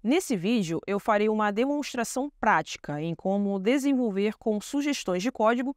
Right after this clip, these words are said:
usando o GitHub Copilot no Visual Studio Code. A gente vai seguir um exercício bem simples e rápido,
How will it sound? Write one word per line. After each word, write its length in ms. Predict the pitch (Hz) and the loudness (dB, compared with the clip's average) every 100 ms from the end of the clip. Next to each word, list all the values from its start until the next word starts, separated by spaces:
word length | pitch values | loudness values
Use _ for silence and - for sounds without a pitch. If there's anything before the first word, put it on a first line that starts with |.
| - | -6
usando 400 | 349 247 240 240 - | -2 0 2 0 -2
o 100 | 226 | -2
GitHub 400 | 233 240 220 208 | -2 0 0 0
Copilot 600 | 269 254 190 190 214 - - | -4 0 2 2 0 -10 -4
no 120 | 302 | 0
Visual 240 | 233 233 | 2 2
Studio 240 | - 233 269 | 2 -4 0
Code. 340 | 220 190 - - - | 0 0 -2 -14 -2
A 100 | 285 | 0
gente 160 | 330 | 2
vai 120 | 392 370 | 0 0
seguir 220 | 330 311 | 0 0
um 80 | 339 | 0
exercício 480 | 311 - 320 - 269 | 0 -2 -4 -2 0
bem 240 | 247 381 | 0 0
simples 680 | - - 262 202 151 165 220 | -2 -2 0 0 0 -2 0
e 80 | |
rápido, 500 | 269 214 170 156 147 | -2 -2 -2 -2 -8